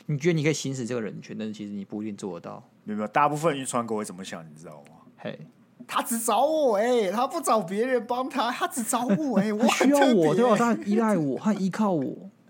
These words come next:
Speaker 1: 他需要我。
Speaker 2: 对，我跟你讲，大部分的晕船仔，他的想法是这样，好不好？
Speaker 1: 嗯。
Speaker 2: 所以就是那种，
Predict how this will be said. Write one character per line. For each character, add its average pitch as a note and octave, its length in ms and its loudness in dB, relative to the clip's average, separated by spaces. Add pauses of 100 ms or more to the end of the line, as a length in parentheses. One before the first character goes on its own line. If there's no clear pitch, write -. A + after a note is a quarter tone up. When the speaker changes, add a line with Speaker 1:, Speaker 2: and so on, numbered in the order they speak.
(380)
Speaker 1:
他 - 80 -4
需 A3 260 -2
要 A3 140 2
我。 B2 260 -2 (680)
Speaker 2:
对， A#2+ 180 -2
我 G#2+ 60 -4
跟 C#3+ 160 -2
你 D#3 40 -2
讲， A#2 180 0
大 D#3 200 4
部 D#3+ 140 6
分 E3+ 280 -2
的 - 100 -2 (120)
晕 D#3 120 -2
船 B2+ 260 -4
仔， A#2+ 260 -6 (360)
他 - 140 -6
的 A2 60 -2
想 F#2+ 180 -10
法 D#2+ 80 -20
是 D#2 80 -20
这 - 140 -16
样， C#2 100 -20 (280)
好 - 80 -20
不 D#2 80 -20
好？ D2 200 -20 (280)
Speaker 1:
嗯。 A2+ 260 -4
Speaker 2:
所 B2+ 120 -6
以 - 20 -6
就 C#3 120 -4
是 C3+ 80 -8
那 D3+ 140 -2
种， A#2 260 -6